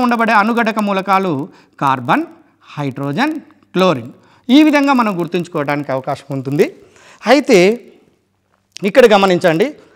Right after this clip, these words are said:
సమ్మేళనము స్థితిని బట్టి మళ్ళీ మూడు రకాలు. ఘన స్థితి లోపల ఉండబడే సమ్మేళనాలు, ద్రవ స్థితి లోపల ఉండబడే సమ్మేళనాలు, వాయు స్థితి లోపల ఉండబడే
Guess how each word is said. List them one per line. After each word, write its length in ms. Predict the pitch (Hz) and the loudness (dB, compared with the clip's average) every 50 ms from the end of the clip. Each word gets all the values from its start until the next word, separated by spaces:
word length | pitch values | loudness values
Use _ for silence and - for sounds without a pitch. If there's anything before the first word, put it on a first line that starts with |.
| _ _ _ _ _ - - - | _ _ _ _ _ -4 2 4
సమ్మేళనము 600 | 254 254 302 339 349 349 339 330 320 302 294 294 320 320 - - | 4 6 6 6 6 6 6 6 4 4 2 0 0 -2 -8 -14
స్థితిని 400 | - - 277 294 - 339 339 330 269 269 | -6 -2 -2 0 0 2 2 2 4 4
బట్టి 280 | 254 - - 285 269 196 208 233 247 - - _ _ _ - 156 165 | 2 2 2 2 2 2 2 0 -2 -8 -14 _ _ _ -4 0 0
మళ్ళీ 200 | 165 190 233 214 170 156 | 2 4 2 2 2 2
మూడు 160 | 156 165 185 160 | 0 0 2 0
రకాలు. 300 | 135 - - 92 92 101 _ _ _ _ _ _ _ _ _ _ _ _ _ _ _ _ _ - 147 127 170 | 0 -2 -6 -12 -20 -20 _ _ _ _ _ _ _ _ _ _ _ _ _ _ _ _ _ -12 -4 0 0
ఘన 140 | 160 170 220 233 233 | 2 2 0 -2 -4
స్థితి 220 | - 254 202 269 247 240 | -6 -6 -4 0 2 2
లోపల 240 | 247 233 233 247 247 247 247 | 4 4 2 2 0 0 0
ఉండబడే 340 | 247 247 254 240 247 233 254 233 240 | 0 0 0 2 2 2 2 2 0
సమ్మేళనాలు, 560 | 254 247 254 262 262 262 262 262 262 277 330 370 - _ _ _ _ _ _ _ _ - 135 139 | 0 0 0 2 0 2 2 2 2 0 -2 -4 -12 _ _ _ _ _ _ _ _ -10 -6 -4
ద్రవ 160 | 156 156 208 240 - | -2 0 0 -2 -2
స్థితి 200 | - 247 208 277 240 | -4 -6 -4 0 2
లోపల 220 | 247 247 233 254 254 247 247 | 2 4 4 4 2 2 2
ఉండబడే 340 | 247 254 247 254 247 254 262 254 254 | 2 0 2 2 4 2 2 2 0
సమ్మేళనాలు, 560 | 254 254 262 262 269 269 269 277 285 311 359 370 - - _ _ _ _ - 147 151 | 0 0 2 2 2 2 4 4 4 2 0 -4 -10 -20 _ _ _ _ -8 0 4
వాయు 280 | 185 208 233 247 254 233 - | 6 6 6 6 4 0 -4
స్థితి 220 | - 190 165 180 170 | -4 -4 0 2 2
లోపల 200 | 165 - - 170 185 151 | 2 2 2 0 0 0
ఉండబడే 300 | 143 131 120 123 120 139 | -2 -2 -4 -4 -4 -6